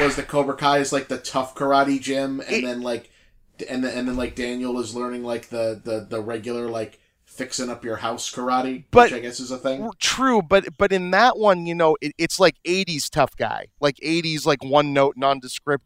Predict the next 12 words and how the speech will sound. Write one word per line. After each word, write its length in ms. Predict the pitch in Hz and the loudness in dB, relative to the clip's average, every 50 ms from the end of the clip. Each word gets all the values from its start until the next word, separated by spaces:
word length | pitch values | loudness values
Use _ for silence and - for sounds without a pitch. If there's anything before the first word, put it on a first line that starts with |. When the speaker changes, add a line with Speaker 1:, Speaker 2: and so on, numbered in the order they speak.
| _ | _
Speaker 2:
This 200 | - 160 175 - | -4 -4 -4 -4
is 140 | 165 151 127 | -4 -6 -4
very 320 | 123 151 147 147 143 139 | 0 2 2 4 2 0
much, 340 | 139 139 143 135 131 - - - _ _ _ - _ _ _ - | 2 4 4 4 4 2 -4 -12 _ _ _ -20 _ _ _ 6
oh, 260 | 165 165 160 156 151 | 10 10 12 12 10
this 240 | 139 131 160 - - | 8 4 0 -2 -2
is, 160 | 165 147 127 | -4 -4 2
like, 220 | - 156 147 127 - | 2 2 2 2 -2
the 100 | 139 131 | -8 -6
post-millennium, 1080 | - - 160 156 143 - - 151 139 143 143 143 139 139 131 131 123 120 113 110 104 _ _ _ _ _ _ _ _ _ _ _ | -4 0 -2 0 0 -2 -4 -4 -2 0 2 2 2 2 0 0 0 -2 -4 -8 -12 _ _ _ _ _ _ _ _ _ _ _
you 140 | - 139 143 | 0 2 4
know, 320 | 139 131 127 120 117 104 | 6 6 6 6 4 2